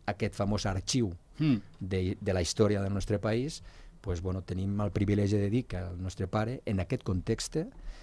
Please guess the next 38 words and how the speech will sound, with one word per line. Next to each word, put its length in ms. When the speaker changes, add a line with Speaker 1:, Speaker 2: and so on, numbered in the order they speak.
Speaker 1:
i 80
amb 100
aquesta, 640
no, 160
amb 120
aquesta 240
temàtica 640
del 340
futbol 480
i 80
tot 180
lo 60
Speaker 2:
Mm. 40
Speaker 1:
que 80
podia 340
representar, 680
lo 180
que 100
poguessi 640
posar 420
en 140
aquell 220
llibre, 340
pues, 160
bueno, 220
pues, 200
malauradament, 800
algo 460
que 120
pensem 500
moltes 520
persones 380
d'aquest 180
país 240
que 80
podia 240
ser 160
important, 640